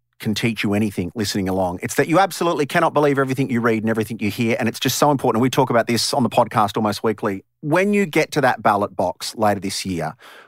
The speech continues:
whatever you want to vote on, whether it's yes, whether it's no, that's your decision and your decision only. But just do your research and make sure that decision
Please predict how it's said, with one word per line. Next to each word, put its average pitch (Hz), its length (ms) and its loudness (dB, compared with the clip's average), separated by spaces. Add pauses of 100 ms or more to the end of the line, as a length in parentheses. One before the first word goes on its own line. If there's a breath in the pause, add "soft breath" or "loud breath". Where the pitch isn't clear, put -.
(120)
whatever 175 400 2
you 214 200 2
want 196 180 4
to 185 40 0
vote 127 300 2
on, 69 180 -14 (120)
whether 107 220 -2
it's - 200 -8
yes, 147 500 0
whether 110 240 -2
it's - 220 -6
no, 120 260 2
that's 117 240 0
your 135 160 2
decision 113 500 0
and 110 120 0
your 110 100 2
decision 110 340 0
only. 104 380 0 (500 loud breath)
But 151 120 0
just 202 420 0 (520)
do 175 160 0
your 180 180 -2
research 113 640 -2
and 123 160 -2
make 123 220 0
sure 113 220 0
that 107 200 0 (140)
decision 117 560 0